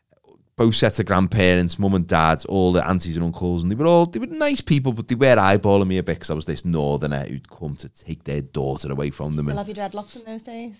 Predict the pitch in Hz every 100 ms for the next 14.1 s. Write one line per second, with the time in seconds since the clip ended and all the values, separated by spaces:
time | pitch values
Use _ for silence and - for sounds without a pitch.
0 | _ - 143 139 - - 76 104 92 87
1 | 104 - 82 80 82 85 76 80 98 87
2 | 90 87 78 82 - - 69 - - -
3 | 90 67 69 - 92 87 85 104 95 -
4 | - - 73 - 80 87 82 92 - -
5 | - - 220 214 180 _ _ - - -
6 | - - 73 71 76 78 82 - 87 -
7 | 85 - 220 180 180 175 _ _ - 82
8 | 76 71 - _ - 117 95 73 - 190
9 | 180 76 - - 214 185 160 110 107 -
10 | 87 85 85 - - _ _ 80 80 82
11 | 80 82 73 76 80 - 80 80 76 -
12 | 101 82 69 - - 277 320 320 311 311
13 | 302 277 240 - - 110 117 117 117 359
14 | 381